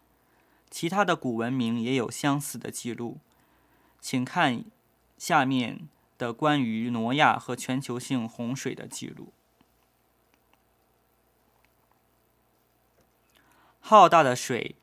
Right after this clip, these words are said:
照被迅猛地倾泻到地面。根据科学家的说法，那样宏大的水照将有两个重要的益处。一个益处是形成温室效应，让整个地球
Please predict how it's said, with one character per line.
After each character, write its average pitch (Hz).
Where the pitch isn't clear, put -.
照 123
被 117
迅 170
猛 117
地 -
倾 151
泻 127
到 110
地 113
面。 120
根 190
据 139
科 175
学 123
家 131
的 110
说 120
法， 147
那 185
样 147
宏 131
大 160
的 123
水 120
照 -
将 170
有 135
两 113
个 117
重 127
要 120
的 107
益 135
处。 143
一 156
个 190
益 196
处 135
是 135
形 131
成 123
温 160
室 135
效 -
应， -
让 170
整 117
个 120
地 139
球 113